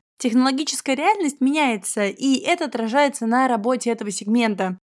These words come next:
Так, уже к двадцатому году почти все инстор-продажи будут совершаться под воздействием мобильных технологий,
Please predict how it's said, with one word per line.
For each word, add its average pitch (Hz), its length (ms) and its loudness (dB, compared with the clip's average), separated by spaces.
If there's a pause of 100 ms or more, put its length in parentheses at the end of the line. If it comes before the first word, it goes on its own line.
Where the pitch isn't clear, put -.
Так, 330 240 6
уже 262 340 2
к 220 60 -2
двадцатому 226 560 0
году 226 320 0
почти - 380 -6
все - 360 -2
инстор-продажи 233 920 -2 (140)
будут 311 280 2
совершаться 269 580 0
под 277 300 0
воздействием 233 680 0
мобильных 220 440 2
технологий, 233 680 0